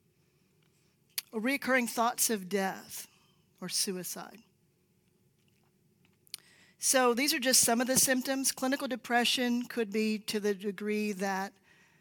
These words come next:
um, you're not able to function. It's really impacting your ability to work,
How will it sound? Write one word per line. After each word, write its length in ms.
um, 500
you're 180
not 240
able 220
to 180
function. 800
It's 280
really 260
impacting 560
your 120
ability 380
to 180
work, 500